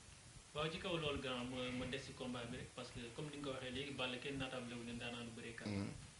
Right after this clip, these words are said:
Speaker 1: Mais Modou, euh, observateur yu bëri avant combat bi dañu woon ci côté xeex bi am na pourcentage bu mu ëppalee Balla Gaye. Am ñu
Speaker 2: Mhm.
Speaker 1: doon wax sax naan Balla ñemul taaw xeex ak moom. Ñu gis keroog Balla ni mu ñëwee, xeex ak moom ba mun nañ ne xaw na ko kaawte ci, ci d'une part. Est-ce que ni mu ñëwee noonu, yéen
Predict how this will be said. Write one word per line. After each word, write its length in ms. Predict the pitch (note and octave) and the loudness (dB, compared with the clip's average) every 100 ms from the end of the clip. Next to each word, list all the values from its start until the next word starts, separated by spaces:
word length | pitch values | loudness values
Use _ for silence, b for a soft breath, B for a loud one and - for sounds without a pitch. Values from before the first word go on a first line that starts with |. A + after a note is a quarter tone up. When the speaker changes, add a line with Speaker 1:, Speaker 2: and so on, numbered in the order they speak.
| - | -2
Speaker 1:
Mais 120 | B2+ | 0
Modou, 300 | C3 C3+ D3+ F#3+ - - - | 4 4 4 2 -2 -2 -2
euh, 140 | C3+ C#3 | 0 2
observateur 500 | - D#3+ D3+ D3 C#3+ | 4 6 8 6 4
yu 80 | C#3 | 2
bëri 220 | D3 D#3+ | 2 2
avant 240 | C3 C#3+ C#3+ | 2 2 2
combat 220 | C#3+ C3 A#2+ | 2 4 2
bi 80 | C3 | 2
dañu 120 | C3 | 2
woon 160 | B2 B2+ | 2 0
ci 80 | C#3+ | 0
côté 180 | D3 D#3+ - | -2 0 2
xeex 160 | C#3 B2+ | 0 0
bi 60 | |
am 120 | C3+ | 0
na 60 | C3 | 0
pourcentage 520 | - C3+ C3+ C3 B2+ | 0 -2 0 2 0
bu 80 | A#2 | -2
mu 80 | A#2+ | -6
ëppalee 280 | - A#2+ A#2 | -4 -2 0
Balla 200 | A#2 - | 0 -2
Gaye. 120 | A2+ - F2+ | -4 -4 0
Am 80 | A2 | 4
ñu 60 | D#3+ | 4
Speaker 2:
Mhm. 60 | |
Speaker 1:
doon 140 | D#3 - | 4 4
wax 100 | C#3 | 2
sax 100 | C3+ | 2
naan 180 | B2+ B2 | 2 4
Balla 220 | B2+ B2 | 4 4
ñemul 320 | B2 C3 B2+ - | 2 2 0 0
taaw 160 | A#2+ A#2+ | 0 2
xeex 120 | C3 | 0
ak 100 | A#2+ | 0
moom. 200 | A2+ A2+ - - - - C#3+ | -2 -6 -8 -12 -14 -8 0
Ñu 80 | |
gis 140 | D#3 E3 | 2 4
keroog 220 | F3 D#3+ | 6 6
Balla 200 | D#3 D3 D3 | 8 6 6
ni 80 | |
mu 120 | D3+ D3 | 2 2
ñëwee, 220 | A#2+ A2 - - - - - - | 0 -2 -8 -14 -14 -14 -12 -2
xeex 140 | - E3 | 2 4
ak 140 | D3 | 4
moom 180 | C#3+ D#3+ - | 4 2 4
ba 80 | D3 | 4
mun 140 | E3 | 6
nañ 140 | D#3+ D3 | 6 6
ne 80 | C#3+ | 4
xaw 140 | D3+ | 2
na 60 | C#3+ | 2
ko 120 | C#3+ | 0
kaawte 320 | C#3+ B2+ B2+ | 2 2 2
ci, 140 | C3 B2 | -2 -2
ci 80 | C3 | -2
d'une 180 | B2 C3 | 0 0
part. 220 | B2 F#2+ - | 0 -2 -2
Est-ce 80 | - | 0
que 80 | F#3 | 2
ni 140 | D#3+ | 2
mu 100 | D#3+ D#3 | 2 2
ñëwee 160 | D3 C3+ | 4 4
noonu, 220 | A#2+ G#2+ - - - - C#3 | 2 -2 -8 -14 -14 -10 0
yéen 200 | D3 | 2